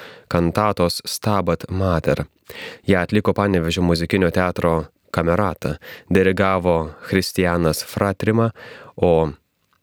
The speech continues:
solistės japonė kontraltas Maja Hayashi ir islandė sopranas Brindis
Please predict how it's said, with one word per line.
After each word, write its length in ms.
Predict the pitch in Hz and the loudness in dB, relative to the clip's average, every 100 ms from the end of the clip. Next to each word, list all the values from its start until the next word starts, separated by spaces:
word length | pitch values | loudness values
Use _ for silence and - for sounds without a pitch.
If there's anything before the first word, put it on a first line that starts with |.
| - | -12
solistės 720 | - 82 90 110 - 80 - | -4 0 0 0 0 -2 -2
japonė 680 | 92 92 - 104 95 82 64 | -2 0 2 2 2 2 0
kontraltas 960 | - 95 92 110 98 90 85 78 76 - | -2 0 2 2 2 2 0 0 -2 -2
Maja 460 | 95 98 87 80 73 | 0 2 2 0 -2
Hayashi 600 | 85 87 110 - 113 107 - | -2 0 0 -2 -2 -2 0
ir 180 | 90 | -2
islandė 600 | - 90 - 101 101 95 | -2 -6 -2 -2 2 0
sopranas 600 | 92 95 95 92 92 90 - - - _ | 0 -2 -2 0 2 0 -2 -16 -20 _
Brindis 600 | 95 107 107 98 95 - | 2 4 4 4 2 0